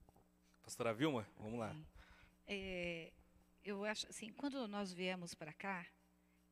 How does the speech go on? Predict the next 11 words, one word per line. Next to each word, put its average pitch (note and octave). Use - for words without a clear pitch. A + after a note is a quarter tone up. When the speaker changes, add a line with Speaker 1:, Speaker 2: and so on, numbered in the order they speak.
Speaker 2:
é, E3
o E3
pastor F3+
Rogério E3
e -
a F3+
pastora F3
Vanessa D#3+
nos E3+
convidou. E3+
Nós, G#3